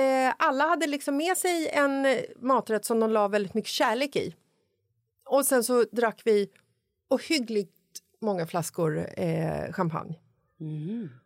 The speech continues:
Speaker 1: Och sen så var det ju Melodifestivalen.
Speaker 2: Oj, oj, oj.
Speaker 1: Och spänningen.
Speaker 2: Oj.
Speaker 1: Ifall Ukraina eller Sverige skulle vinna.
Speaker 2: Mm.
Speaker 1: Och man blev ju lika lycklig att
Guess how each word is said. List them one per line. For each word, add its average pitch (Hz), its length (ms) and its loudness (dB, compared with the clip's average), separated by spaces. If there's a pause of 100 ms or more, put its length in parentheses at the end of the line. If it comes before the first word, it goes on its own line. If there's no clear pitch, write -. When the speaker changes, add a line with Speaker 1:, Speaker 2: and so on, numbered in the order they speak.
(180)
Speaker 1:
Och 240 100 0
sen 247 180 2
så 233 100 -8
var 240 140 0
det 233 60 0
ju 233 80 -2
Melodifestivalen. 202 1200 -4 (120)
Speaker 2:
Oj, 170 640 -2
oj, 165 200 -10
oj. 151 160 -14
Speaker 1:
Och 262 120 2
spänningen. 175 840 -2 (460)
Speaker 2:
Oj. - 420 -2
Speaker 1:
Ifall 240 300 0 (240)
Ukraina 220 600 0
eller 185 180 -2
Sverige 170 380 0
skulle 175 220 -2
vinna. 165 240 -2
Speaker 2:
Mm. 156 460 -6 (220)
Speaker 1:
Och 233 80 -4
man 240 160 2
blev 226 160 4
ju 220 60 4
lika 220 480 0
lycklig 202 380 -2
att 175 180 -4